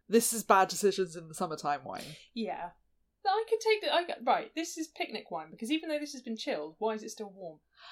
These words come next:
Speaker 1: Yes.
Speaker 2: How?
Speaker 1: I was going to ask.
Speaker 2: It was. It was been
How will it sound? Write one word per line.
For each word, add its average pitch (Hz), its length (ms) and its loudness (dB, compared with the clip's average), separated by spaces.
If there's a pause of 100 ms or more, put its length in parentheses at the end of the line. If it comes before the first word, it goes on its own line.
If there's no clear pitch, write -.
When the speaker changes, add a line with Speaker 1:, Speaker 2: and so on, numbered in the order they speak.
(240)
Speaker 1:
Yes. - 600 2
Speaker 2:
How? 196 420 0 (380)
Speaker 1:
I 294 60 12
was 392 280 12
going 233 220 4
to - 120 2
ask. 180 480 2 (340)
Speaker 2:
It 359 100 0
was. 480 160 12 (100)
It 403 140 0
was 370 100 -4
been 494 120 2